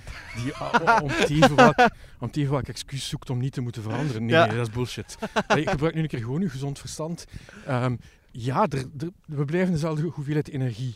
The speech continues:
Speaker 1: verbruiken, hè. No doubt about it. En dat, die energie van een elektrische wagen komt ook ergens vandaan. Hè? En dus dat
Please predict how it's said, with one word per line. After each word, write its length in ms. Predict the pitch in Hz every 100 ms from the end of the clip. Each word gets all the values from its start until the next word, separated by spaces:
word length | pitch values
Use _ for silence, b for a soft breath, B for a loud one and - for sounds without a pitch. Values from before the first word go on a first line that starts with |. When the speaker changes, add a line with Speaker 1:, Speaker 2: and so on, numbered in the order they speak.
| -
Speaker 1:
verbruiken, 560 | 107 117 110 110 - 113
hè. 80 | 196 - b b
No 180 | 127 143
doubt 220 | 139 135
about 260 | 117 98 95
it. 120 | -
En 100 | 123
dat, 200 | 135 123 B _
die 160 | 127
energie 280 | 127 110 170
van 100 | 175
een 80 | 147
elektrische 400 | 156 - 156 139
wagen 260 | 135 139
komt 240 | - 135 -
ook 240 | - 151 -
ergens 420 | 127 131 110 -
vandaan. 420 | - 113 107 98 104 B B B
Hè? 120 | - 143 -
En 100 | 117
dus 100 |
dat 120 | 143